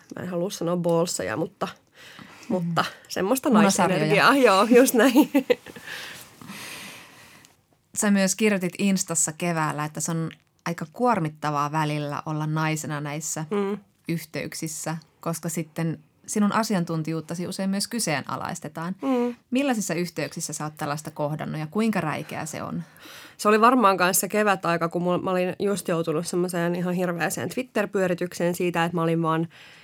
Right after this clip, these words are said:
Speaker 1: kansainvälisenä naistenpäivänä twiitannut siitä, että naisen euro on edelleen kahdeksankymmentäkolme senttiä.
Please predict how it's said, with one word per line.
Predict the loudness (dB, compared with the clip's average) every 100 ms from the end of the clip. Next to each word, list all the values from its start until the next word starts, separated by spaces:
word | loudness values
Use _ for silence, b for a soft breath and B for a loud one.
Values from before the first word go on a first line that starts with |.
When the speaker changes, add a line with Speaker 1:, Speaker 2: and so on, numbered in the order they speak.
| -6
Speaker 1:
kansainvälisenä | -2 0 0 2 2
naistenpäivänä | 2 2 -2 -4 -6 -6 -4 -6 -6
twiitannut | -2 -2 -2 -2 -2
siitä, | -2 -2
että | 0
naisen | -2 -2 -4
euro | -4 -4
on | -4 -6
edelleen | -6 -6 -6 -6
kahdeksankymmentäkolme | -6 -6 -8 -6 -4 -4 -4
senttiä. | -6 -6 0 0